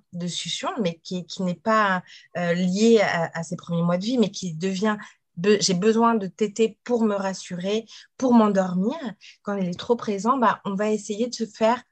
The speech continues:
autre chose, lui proposer du réconfort. Typiquement, quand c'est, euh, toujours la maman qui intervient,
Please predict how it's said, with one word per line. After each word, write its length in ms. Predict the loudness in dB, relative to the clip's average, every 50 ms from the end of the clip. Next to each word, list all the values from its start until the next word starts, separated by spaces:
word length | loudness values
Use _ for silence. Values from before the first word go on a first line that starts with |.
| _ _ _ _ _ _ 0
autre 260 | 0 0 2 2 2
chose, 240 | 2 2 0 -4 -8 -10 -12 _
lui 140 | -10 -10 -10
proposer 480 | -8 -8 -8 -8 -8 -8 -8 -8 -8 -8
du 160 | -8 -6 -6
réconfort. 580 | -6 -6 -6 -6 -6 -8 -6 -8 -10 -12 -12 _ _ _ -20 -20 -20 -20 -20 _ _ _
Typiquement, 640 | -14 -14 -12 -12 -12 -12 -8 -4 -2 -2 -2 -2 -4 _ _ -20 -20 -20 _ _
quand 180 | -6 -2 -2 -2
c'est, 460 | -4 -4 -6 -4 -4 -2 -4 -4 -6 -4
euh, 760 | -4 -2 -2 -2 -2 -2 -4 -4 -4 -6 -6 -8 -8 -10 -12 -14 _ _
toujours 360 | -6 -4 -2 0 -2 0 0
la 120 | 0 0 0
maman 360 | 0 0 0 -2 -2 -4 -4
qui 200 | -6 -8 -10 -8
intervient, 640 | -8 -8 -10 -10 -10 -10 -6 -4 -4 -4 -4 -6